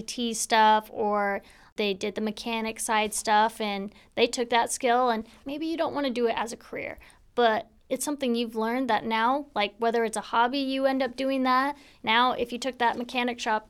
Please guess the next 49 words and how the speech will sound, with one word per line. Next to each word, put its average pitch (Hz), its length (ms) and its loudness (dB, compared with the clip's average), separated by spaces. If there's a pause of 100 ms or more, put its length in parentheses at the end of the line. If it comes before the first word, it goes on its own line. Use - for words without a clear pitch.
you 247 80 -4
now 240 180 0
know 240 160 -2
how 240 120 -2
to 226 80 -4
change 226 280 -6
your 220 160 -4
oil. 226 460 -4
You 220 160 -2
know, 208 220 2
it 277 260 6 (100)
saves 226 440 0
you 240 300 -2 (180)
fifty, 262 600 0
you 247 160 -4
know, 226 220 -2
or 233 220 -2
a - 20 0
hundred 233 260 -2
bucks 226 380 0 (300)
every 233 180 0
three 226 220 -2
months 214 280 -2
instead 220 280 -6
of 220 80 -8
taking 226 280 -4
your 220 120 -6
car 220 200 0
to 220 60 -4
get 226 180 -4
your - 160 -8
oil 214 220 -2
change. 226 320 -10
You 233 80 -2
now 220 260 0
have 208 280 -2
a 180 40 -6
skill. - 560 -6 (280)
If - 80 -12
you 220 60 -8
take 220 240 -8
that 220 180 -4
skill 233 180 -4
and 220 100 -4
turn 220 180 -6
it 226 100 -8
into 220 260 -6
a 214 80 -6
hobby, 294 480 0